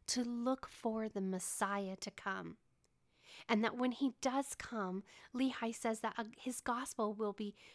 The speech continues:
preached among the Jews, but that the Jews will dwindle in unbelief,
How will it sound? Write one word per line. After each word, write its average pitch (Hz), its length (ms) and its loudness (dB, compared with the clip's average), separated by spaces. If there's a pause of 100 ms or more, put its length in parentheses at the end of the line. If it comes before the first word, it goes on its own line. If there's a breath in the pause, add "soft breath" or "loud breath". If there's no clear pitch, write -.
(120 loud breath)
preached - 520 0
among 202 280 2
the 190 100 0
Jews, 190 460 -6 (300 soft breath)
but 233 140 -4
that 233 120 -2
the 240 80 -2
Jews 254 440 0
will 254 80 0
dwindle 220 540 0
in 226 160 -4
unbelief, 196 720 -6